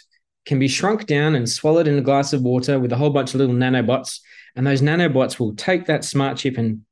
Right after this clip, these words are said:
install it into your brain and give you extra brain power.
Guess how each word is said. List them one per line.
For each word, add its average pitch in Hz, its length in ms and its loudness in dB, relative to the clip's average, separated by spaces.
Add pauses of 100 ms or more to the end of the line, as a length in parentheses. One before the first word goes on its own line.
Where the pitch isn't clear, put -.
(380)
install 190 500 4
it 139 140 0
into 156 240 2
your 143 100 4
brain 127 540 0 (300)
and 139 120 0
give 127 140 2
you 123 240 2
extra 156 320 -4
brain 131 420 2
power. 120 380 -6